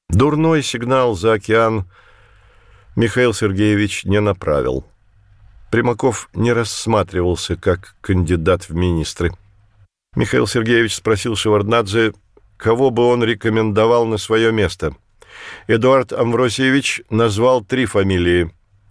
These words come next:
Квицинского, заместителя министра иностранных дел,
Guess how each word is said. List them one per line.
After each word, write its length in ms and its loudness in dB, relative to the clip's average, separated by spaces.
Квицинского, 1000 0
заместителя 760 0
министра 540 -2
иностранных 600 -2
дел, 280 0